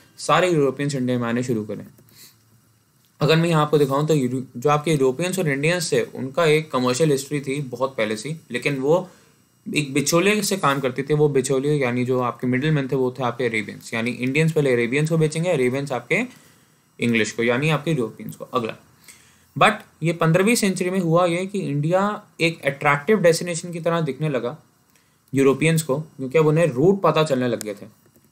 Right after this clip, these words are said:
ठीक है, पहले तो जो यूरोपियंस उनके सिर्फ यहाँ पे कमर्शियल इंटरेस्ट है, लेकिन जब इन्हें पता लगा कि अगर हम अपने कमर्शियल इंटरेस्ट को और बेहतर करना चाहते हैं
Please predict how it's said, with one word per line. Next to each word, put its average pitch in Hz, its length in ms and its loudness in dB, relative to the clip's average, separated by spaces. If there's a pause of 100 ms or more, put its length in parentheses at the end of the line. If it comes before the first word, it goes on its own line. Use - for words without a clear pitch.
(720)
ठीक 156 100 -2
है, 214 80 4 (1400)
पहले 160 220 6
तो 190 140 2
जो 196 100 2
यूरोपियंस 160 520 2
उनके 165 220 -2
सिर्फ 165 180 -2
यहाँ 139 200 0
पे 160 120 4
कमर्शियल 131 420 0
इंटरेस्ट 143 300 0
है, 156 60 4
लेकिन 147 200 -2
जब 156 160 0
इन्हें 160 180 2
पता 143 220 -2
लगा 143 220 0
कि 151 120 -4
अगर 143 240 2
हम 180 100 -2
अपने 160 240 -6
कमर्शियल 131 400 -2
इंटरेस्ट 135 320 -2
को 147 60 -2
और 147 80 0
बेहतर 131 240 -2
करना 131 220 -6
चाहते 120 280 -6
हैं 107 140 -18